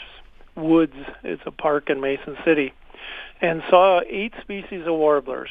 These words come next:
golden wing, bay-breasted, Blackburnian, Canada, chestnut-sided. Also saw great crested, olive-sided least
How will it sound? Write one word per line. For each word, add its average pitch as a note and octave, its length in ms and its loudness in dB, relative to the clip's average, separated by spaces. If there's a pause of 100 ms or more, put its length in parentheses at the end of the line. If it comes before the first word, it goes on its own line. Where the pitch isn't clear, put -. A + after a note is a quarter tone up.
golden F3+ 400 0
wing, E3 280 -2
bay-breasted, D3+ 800 0
Blackburnian, D3+ 840 -2
Canada, D#3 680 -2
chestnut-sided. C#3+ 1040 -2 (600)
Also F3+ 440 4
saw D#3 200 4
great D#3 360 0
crested, E3 560 0
olive-sided D3 800 2
least D3+ 320 -8